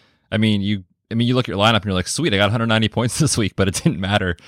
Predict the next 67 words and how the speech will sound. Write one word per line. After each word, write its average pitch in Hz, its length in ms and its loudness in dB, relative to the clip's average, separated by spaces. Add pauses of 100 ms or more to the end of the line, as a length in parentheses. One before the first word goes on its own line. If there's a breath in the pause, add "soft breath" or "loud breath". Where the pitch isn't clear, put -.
(240 loud breath)
It - 60 0
was 147 100 6
just 151 160 0
crazy. 107 460 0
Like, 92 120 -4
all 120 200 0
the 127 100 -2
chalk 110 380 -2
hit, 113 340 0 (320 soft breath)
a - 60 -4
lot 110 200 4
of, 101 360 2
uh, 92 340 -2
kind 117 140 -4
of 101 80 -2
the 98 80 -2
guys 101 240 4
that 90 80 -6
were 90 40 -10
getting 90 260 -4
buzz 104 340 2
as 95 120 -2
far 92 160 -2
as, 90 120 0
like, 87 80 -2
G 101 180 -2
P 95 160 -2
P 98 180 0
plays 98 440 0
hit. - 440 0 (300 soft breath)
So - 160 -6
it 117 120 0
was 143 180 2
just 127 200 0
one 113 140 -2
of 107 60 -2
those 101 200 0
weeks, 101 280 -2
and, 107 80 -2
and 143 160 -4
that 135 100 2
happens 92 560 0 (140)
what 92 180 -8
feels 101 180 4
like 101 140 0
maybe 98 220 -2
two - 160 -2
or 107 40 0
three 98 140 -4
times 92 260 -2
a 85 60 -2
year 85 320 -2 (380 soft breath)
in 98 100 -2
D 92 160 2
F 90 140 0
S 92 260 0
where 90 260 0
everything 113 320 0
just 110 180 -2
works 101 200 -2
out 104 140 2
the 107 60 -4
way 98 120 0
it's 92 100 -6
supposed 104 380 -2
to. 87 180 -4
So 92 380 -2